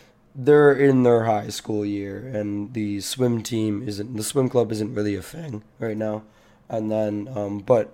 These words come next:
your main characters all used to swim together in middle school, middle school and, uh, grade school, public school, or, yeah, public school. And, um,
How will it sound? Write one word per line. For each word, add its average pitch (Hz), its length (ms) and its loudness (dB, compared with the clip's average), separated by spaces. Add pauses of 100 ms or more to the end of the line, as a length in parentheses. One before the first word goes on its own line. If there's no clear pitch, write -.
your 120 160 -2
main 135 220 4
characters 127 400 2
all 107 100 2
used 107 220 -4
to 131 80 -10
swim 107 320 -6
together 101 280 -4
in 98 120 -8
middle 123 240 2
school, - 420 -14
middle 120 280 0
school 104 480 -6
and, 101 280 -8
uh, 101 80 -6 (320)
grade 131 260 0
school, 151 240 -18
public 117 280 -8
school, - 200 -18
or, 107 100 -12 (100)
yeah, 120 200 -10
public 127 240 -14
school. - 220 -20 (580)
And, 113 480 -2
um, 104 420 -4